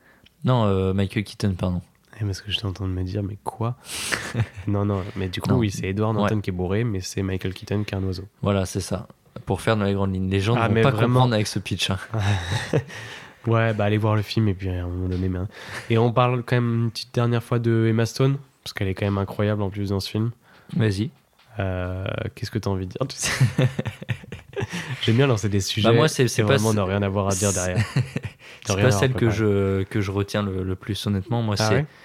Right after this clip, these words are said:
Speaker 1: Bah, de toute façon, c'est, c'est Keaton le, le, le principal. Et, euh, moi, ce que je, vraiment, ce qui ressort du film, et je pense le film aurait pas la même aura sans cette mise en abîme de,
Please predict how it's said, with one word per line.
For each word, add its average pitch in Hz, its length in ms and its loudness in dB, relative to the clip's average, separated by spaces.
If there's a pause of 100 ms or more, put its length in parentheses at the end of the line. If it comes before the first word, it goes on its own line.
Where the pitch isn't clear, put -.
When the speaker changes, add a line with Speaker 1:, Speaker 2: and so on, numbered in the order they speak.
(240)
Speaker 1:
Bah, 107 100 2
de 113 60 4
toute 113 120 0
façon, 123 260 0
c'est, 101 640 2 (320)
c'est - 200 -2
Keaton 123 340 -2
le, 95 440 2
le, 98 180 0
le 98 160 0
principal. 123 840 -2
Et, 101 240 2
euh, 95 320 2
moi, 110 280 0
ce - 100 -8
que 104 120 -4
je, - 140 -8 (160)
vraiment, 117 340 0
ce - 100 -6
qui - 160 -8
ressort 101 340 0
du 101 80 -2
film, 123 260 -2
et 98 60 -2
je - 80 -8
pense - 360 -2 (460)
le 107 120 2
film 135 240 2
aurait 104 180 2
pas 120 120 0
la 117 100 2
même 110 200 0
aura 113 320 2
sans 123 200 -2
cette - 240 -6
mise 110 160 2
en 104 80 2
abîme 110 340 2
de, 95 220 2